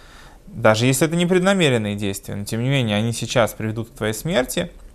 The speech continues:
ты вправе защищаться, чтобы не погибнуть. И, как уже говорилось, что даже если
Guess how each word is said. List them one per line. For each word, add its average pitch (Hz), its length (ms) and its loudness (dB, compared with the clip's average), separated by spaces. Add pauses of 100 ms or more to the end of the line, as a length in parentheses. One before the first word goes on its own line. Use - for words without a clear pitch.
(100)
ты 151 100 4
вправе 151 380 4
защищаться, 139 640 0
чтобы 127 320 -2
не 120 160 -2
погибнуть. 107 580 -6 (3500)
И, 147 400 4 (500)
как 151 180 4
уже 139 160 4
говорилось, 143 540 4
что - 180 -2
даже 156 380 4
если 131 380 0